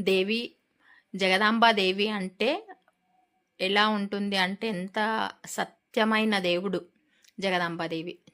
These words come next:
జగదాంబాదేవికి మనము ఒడి బియ్యం పొయ్యాలనుకుంటే అక్కడ వంద రూపాయలకే అది పసుపు, కుంకుమ, కొన్ని బియ్యం ఇస్తారు వాళ్ళు. పుస్తే మట్టెలు, గాజులు, మనము ఇవి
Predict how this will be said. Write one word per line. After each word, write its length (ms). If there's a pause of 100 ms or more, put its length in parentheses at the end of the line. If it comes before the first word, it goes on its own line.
(100)
జగదాంబాదేవికి 880
మనము 240 (140)
ఒడి 200
బియ్యం 340
పొయ్యాలనుకుంటే 800 (640)
అక్కడ 160 (120)
వంద 280
రూపాయలకే 600
అది 180 (640)
పసుపు, 360 (140)
కుంకుమ, 360 (200)
కొన్ని 440
బియ్యం 360
ఇస్తారు 400
వాళ్ళు. 300 (540)
పుస్తే 300 (100)
మట్టెలు, 400 (120)
గాజులు, 460 (1600)
మనము 300 (320)
ఇవి 160